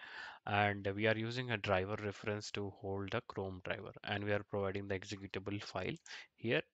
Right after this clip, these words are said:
and we are providing a website U R L. Now using, uh, how we can start use this, uh, explicitly wait. So for that,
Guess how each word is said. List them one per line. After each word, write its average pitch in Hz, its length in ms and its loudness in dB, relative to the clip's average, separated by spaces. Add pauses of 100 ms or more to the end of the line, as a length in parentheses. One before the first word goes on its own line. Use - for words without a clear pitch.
(140)
and 101 220 4
we 101 80 6
are 101 100 6
providing 92 440 0
a 113 40 -2
website 98 380 -2
U - 100 -8
R - 140 -6
L. - 1200 -12
Now 107 160 6
using, 127 580 0 (120)
uh, 107 640 8 (1200)
how 143 300 10
we 139 160 6
can 120 180 4
start 107 360 8
use 104 280 0
this, 135 480 2
uh, 101 320 6
explicitly 107 480 0
wait. 98 320 0 (160)
So - 220 -6
for 123 220 2
that, 120 360 6